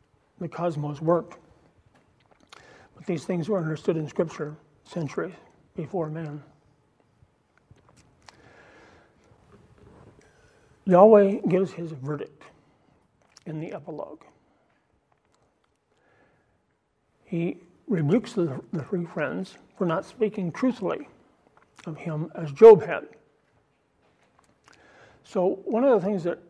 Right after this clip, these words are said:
that we need to be careful about doing is when, when we look at the arguments of the three friends,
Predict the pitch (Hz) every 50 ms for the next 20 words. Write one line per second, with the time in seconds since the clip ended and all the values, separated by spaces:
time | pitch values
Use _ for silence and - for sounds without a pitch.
0 | - _ _ _ _ _ 339 247 190 190 185 175 165 220 233 185 175 180 165 143
1 | 175 196 185 165 156 156 151 160 165 151 185 196 196 175 160 151 151 143 - -
2 | 247 208 - - - - - - - - - - - - _ _ - 196 190 180
3 | 175 175 165 160 147 - - - - _ _ _ _ _ _ _ _ _ - -
4 | _ - _ _ _ _ _ _ _ _ _ _ _ _ _ _ _ _ _ _
5 | _ _ _ - _ _ _ _ - _ _ _ _ _ _ _ - _ _ _
6 | _ _ _ _ _ _ - - - - - - - - - - - - - -
7 | - 202 185 202 - 196 156 156 190 185 175 185 196 185 180 160 156 175 190 -
8 | - - 165 151 139 143 139 - - 196 170 131 - 196 180 156 147 139 139 -